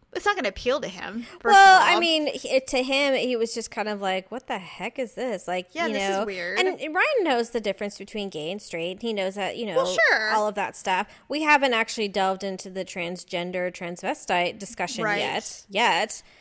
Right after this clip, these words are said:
Speaker 1: Right.
Speaker 2: But, um, I just didn't get it. I'm like, "What? What's the deal here?" And
Speaker 1: Well, you weren't alone. Apparently, a lot of people thought it was a little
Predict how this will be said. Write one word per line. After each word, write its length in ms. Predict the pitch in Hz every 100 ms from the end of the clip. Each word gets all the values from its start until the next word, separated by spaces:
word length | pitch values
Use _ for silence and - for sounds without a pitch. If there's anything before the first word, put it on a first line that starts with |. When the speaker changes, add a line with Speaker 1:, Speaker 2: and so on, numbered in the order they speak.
| -
Speaker 1:
Right. 240 | - 208 208
Speaker 2:
But, 360 | 214 208 -
um, 480 | 214 214 196 190 214 _ -
I 120 | 523 440
just 180 | 285
didn't 240 | 208 185 175
get 140 | 165
it. 100 | 175
I'm 160 | 196 202
like, 220 | 196 -
"What? 200 | 320 - -
What's 220 | 370 -
the 100 | 190
deal 300 | - - 208
here?" 400 | 190 143 156 151
And 300 | 160 190 190
Speaker 1:
Well, 440 | 359 381 392 359 -
you 200 | 254 381
weren't 300 | 571 554 294
alone. 560 | 262 247 311 233 202 208
Apparently, 1000 | 226 - 285 359 381 233 226 220 226 247 _ _ _ _ _
a 80 | 226
lot 180 | 233 285
of 100 | 381
people 260 | 294 240 214
thought 240 | - 214
it 60 | 202
was 140 | 214
a 60 | 214
little 640 | 208 220 214 214 202 196